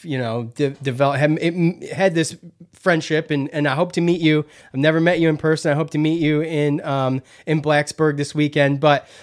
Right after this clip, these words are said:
uh, you're gonna be calling the game. I know you're gonna be busy, so we'll see what we can do. But I saw something in the local news here, uh, with the f-, about the w-, w-, you know, the frustrated fans. Okay, they're frustrated with the offense right now.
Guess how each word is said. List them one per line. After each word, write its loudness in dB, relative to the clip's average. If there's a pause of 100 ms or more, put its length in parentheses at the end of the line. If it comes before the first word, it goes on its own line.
uh, 0
you're 2
gonna 4
be 2
calling 0
the -2
game. 0
I 2
know 0
you're 0
gonna 0
be -4
busy, -2
so -4
we'll -2
see -4
what -2
we 0
can -4
do. -2
But 0 (240)
I 2
saw 0
something 0
in 0
the 0
local 0
news 0
here, -2 (440)
uh, -6
with 2
the 2
f-, -6
about 2
the 4
w-, -2
w-, -10
you -4
know, 2
the -4
frustrated 0
fans. -10
Okay, -2
they're 0
frustrated 2
with 2
the 0
offense 0
right 0
now. 0